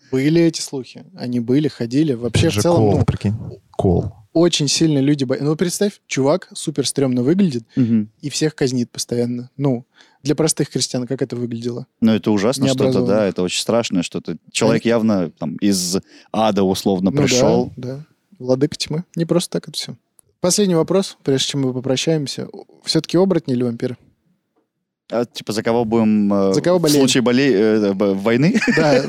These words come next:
Speaker 1: мы за кого?
Speaker 3: Ах ты. Я за вампиров.
Speaker 2: Э, я, наверное, за оборотней, потому что вампиры, помимо того, что у них у самих жизнь так себе,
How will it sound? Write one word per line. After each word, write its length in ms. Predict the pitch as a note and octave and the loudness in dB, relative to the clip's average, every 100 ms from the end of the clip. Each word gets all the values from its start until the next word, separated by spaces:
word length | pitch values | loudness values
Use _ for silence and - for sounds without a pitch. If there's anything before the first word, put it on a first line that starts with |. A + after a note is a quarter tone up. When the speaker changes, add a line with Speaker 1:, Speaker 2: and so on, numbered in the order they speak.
| - | 2
Speaker 1:
мы 80 | F3 | 4
за 160 | F#3 | 4
кого? 300 | F3+ F3 C#3+ - _ - - - - _ _ _ | 4 2 2 -4 _ -20 -20 -20 -20 _ _ _
Speaker 3:
Ах 440 | - G2 F#2 F2 - | -2 0 0 -2 -6
ты. 260 | E2 B1 - - - | -8 -8 -14 -14 -2
Я 160 | A#2+ A#2+ | 0 2
за 100 | A2 | 2
вампиров. 440 | F#2 F#2 D2 - - _ _ _ _ _ _ _ A#2+ | 0 -2 -6 -10 -20 _ _ _ _ _ _ _ -8
Speaker 2:
Э, 400 | A#2 A2 A2 - - | -6 -4 -4 -6 -4
я, 60 | A#2+ | 0
наверное, 200 | B2 A#2 | 0 0
за 120 | A#2 | 0
оборотней, 380 | B2 G#2+ F#2 F#2+ | 0 -2 -4 -6
потому 320 | F2+ F#2+ G2+ | -6 -6 -6
что 460 | G#2 - G2+ F#2+ F#2+ | -8 -6 -4 -2 -2
вампиры, 840 | G2+ G2+ A2+ A2 G#2+ G2+ G2 F2 - | -4 -4 -4 0 0 0 -2 -4 -6
помимо 240 | G2+ A2 | -6 -4
того, 120 | G2+ F#2+ | -6 -6
что 160 | - | -6
у 20 | G#2+ | -6
них 260 | A#2 - | -8 -10
у 60 | F#2 | -8
самих 320 | - A2+ C3 | -6 -6 -6
жизнь 400 | G#2 G2+ F#2+ - | -8 -8 -10 -8
так 160 | - G2+ | -8 -8
себе, 340 | - F2 F2+ | -10 -10 -12